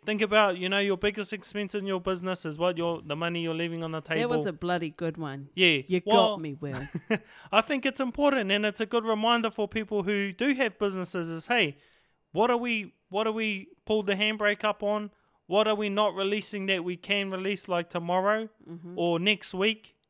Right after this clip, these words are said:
Speaker 2: Ooh,
Speaker 1: Or
Speaker 2: next week.
Speaker 1: <laughs>
Speaker 2: Something's releasing next week,
Speaker 1: Oh, so,
Speaker 2: guys.
Speaker 1: oh, oh,
Speaker 2: Are
Speaker 1: true.
Speaker 2: you <laughs>
Speaker 1: Oh, true. <laughs>
Speaker 2: Have you subscribed to my Seafoods newsletter? Then you'll know first and best dressed.
Speaker 1: Mm.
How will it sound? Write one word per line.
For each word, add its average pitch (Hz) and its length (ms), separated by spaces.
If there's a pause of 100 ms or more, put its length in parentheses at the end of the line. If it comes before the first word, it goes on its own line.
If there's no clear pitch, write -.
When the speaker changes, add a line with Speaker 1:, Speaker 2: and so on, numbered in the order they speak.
(160)
Speaker 2:
Ooh, 214 300 (280)
Speaker 1:
Or 170 360
Speaker 2:
next 190 60
week. 202 260 (360)
Speaker 1:
<laughs> 349 340
Speaker 2:
Something's 170 520
releasing 196 580
next 277 340
week, 403 120
Speaker 1:
Oh, 427 520
so, - 100
Speaker 2:
guys. 381 160
Speaker 1:
oh, 147 800 (220)
oh, - 0
Speaker 2:
Are 190 360
Speaker 1:
true. - 300 (320)
Speaker 2:
you 302 60 (120)
<laughs> - 80
Speaker 1:
Oh, 240 200
true. 277 460
<laughs> - 680 (320)
Speaker 2:
Have 208 360
you 220 240
subscribed 226 800
to 233 180
my 214 100
Seafoods 240 560
newsletter? 294 720
Then 180 240
you'll 190 120
know 226 440
first - 360
and 190 200
best 160 320
dressed. 247 600
Speaker 1:
Mm. 170 960